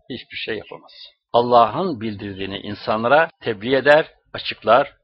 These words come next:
uygulayarak gösterir. Orada iradesini ve aklını ve muhakemesini kullanamaz. Risalet sıfatı altında onun ayetleri tebliğ ederken, açıklarken ve uygularken iradesini,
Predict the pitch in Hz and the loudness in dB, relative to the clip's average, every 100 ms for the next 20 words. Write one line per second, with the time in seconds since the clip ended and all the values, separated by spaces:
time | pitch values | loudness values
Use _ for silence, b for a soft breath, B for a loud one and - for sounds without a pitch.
0 | _ 117 104 92 98 117 - - - - | _ -8 -8 -6 -4 -4 -6 -14 -16 -20
1 | - - - 123 139 170 165 143 139 135 | -20 -20 0 4 6 6 6 8 6 2
2 | - 156 170 - 120 120 - 117 139 127 | -2 -4 -4 -4 0 0 0 -6 -2 -2
3 | 107 104 104 104 92 - 98 - 113 104 | 0 -4 -6 -10 -10 -14 -16 -8 -6 -4
4 | 90 - - - _ _ 120 - 131 147 | -8 -14 -20 -20 _ _ -12 0 4 4
5 | 196 - 135 120 120 101 95 98 98 151 | 2 -2 0 2 2 0 -2 -4 2 2
6 | 180 - 135 117 151 180 123 131 123 127 | 2 2 4 4 2 2 2 4 2 -4
7 | 127 - 113 113 110 104 98 - 131 175 | -4 -4 -4 -2 0 0 -2 2 2 0
8 | 160 110 - - 104 101 135 165 151 123 | -4 -6 -8 0 2 2 0 0 0 -2
9 | 104 95 92 90 - 120 170 165 107 101 | -4 -4 -2 -2 0 0 0 -4 -4 -4
10 | 98 95 - 104 120 170 | -4 -8 -12 -8 -6 -6